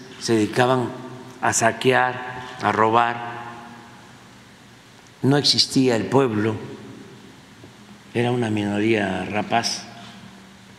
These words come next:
la que se beneficiaba, y no quieren perder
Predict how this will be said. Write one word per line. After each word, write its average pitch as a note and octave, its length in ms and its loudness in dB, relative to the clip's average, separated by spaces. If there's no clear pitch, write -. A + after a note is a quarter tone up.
la G#2 160 0
que F#2+ 120 -4
se A2 160 -2
beneficiaba, F#2+ 720 0
y B2 80 4
no C#3+ 160 4
quieren C#3+ 680 2
perder A#2 640 2